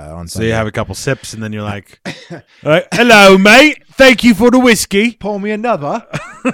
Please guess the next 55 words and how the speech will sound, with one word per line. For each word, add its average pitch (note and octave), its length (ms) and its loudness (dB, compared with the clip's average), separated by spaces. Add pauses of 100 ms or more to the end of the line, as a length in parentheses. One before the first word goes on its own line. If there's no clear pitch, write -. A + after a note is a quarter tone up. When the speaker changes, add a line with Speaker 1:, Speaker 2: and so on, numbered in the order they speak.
(300)
Speaker 2:
<laughs> - 720 -14
Speaker 1:
Cheerio. G3+ 680 4 (760)
Yeah, C3 200 0
it's, - 300 -8
it's C3 160 -6
fucking, G#2 360 -8
eh, A#2 140 -14 (140)
my B2 160 -6
wife A2 200 -6
even G2+ 160 -8
looks F#2 200 -12
at G2 60 -14
me F2+ 80 -12
and E2+ 100 -14
she's E2+ 140 -18
just E2 220 -18
like, D#2 180 -20
"Oh - 60 -20
my," - 140 -20
she - 180 -16
rolls F2 300 -12
her D#2+ 80 -12
eyes. D#2+ 360 -16
It's F2+ 160 -16
like, - 120 -18
"I F#2 40 -18
can't C#3 200 -8
fucking D#3 160 -6
help F3 180 -4
it." G#2 140 -10 (480)
Speaker 2:
Don't A#2 240 -6
fucking C3 440 -10
do B2+ 200 -8
that, D3+ 260 0
Speaker 1:
Accent C3 400 0
Speaker 2:
Isaac. A2 60 -6
Speaker 1:
Tourette's D#3 400 0
and A#2+ 260 -6
movie C3 220 -2
quote C3 240 -4
Tourette's. A#2 440 -8
Those A2 200 -10
are A#2+ 80 -4
a A#2 40 -6
thing. G#2+ 300 -12 (380)
Speaker 2:
Those A2+ 180 -8
aren't, D3+ 180 -6 (160)
Speaker 1:
I'm - 40 -20
Speaker 2:
those - 0 -
Speaker 1:
gonna C3+ 140 -4
Speaker 2:
aren't F3+ 100 0
Speaker 1:
make D#3 140 0
a C#3+ 40 -2
support A2+ 340 -8
group. G2 200 -12